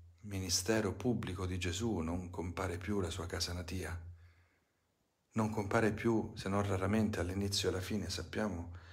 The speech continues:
la figura di Maria, ma la sua diventa,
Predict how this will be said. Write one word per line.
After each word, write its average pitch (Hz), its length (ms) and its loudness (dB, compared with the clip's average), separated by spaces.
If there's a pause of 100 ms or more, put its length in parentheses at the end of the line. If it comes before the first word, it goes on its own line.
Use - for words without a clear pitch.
(360)
la 101 140 -2
figura 107 300 2
di 98 100 -2
Maria, 98 440 2 (2500)
ma - 80 -2
la 110 100 0
sua - 160 0
diventa, 101 640 0